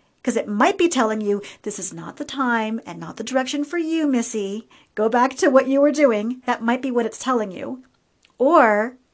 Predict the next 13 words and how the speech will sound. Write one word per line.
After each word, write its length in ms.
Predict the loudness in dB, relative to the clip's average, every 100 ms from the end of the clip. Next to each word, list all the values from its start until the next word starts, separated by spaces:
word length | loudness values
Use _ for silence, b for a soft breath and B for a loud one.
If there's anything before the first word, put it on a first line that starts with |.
| _
it's 280 | -10 -8 -8
resistance, 680 | -6 -4 -2 -4 -8 -10 -4
simply 420 | -2 -2 -4 -4
rearing 480 | -2 -2 0 -2 -4
its 220 | -8 -8 -8
head. 340 | -8 -10 -12 B B -6
And 180 | -4 -2
everybody 680 | -4 -4 -4 -6 -4 -6 -6
has 240 | -8 -8
to 100 | -8
deal 320 | -10 -6 -6 -6
with 240 | -10 -10
resistance. 680 | -8 -4 -4 -6 -14 -12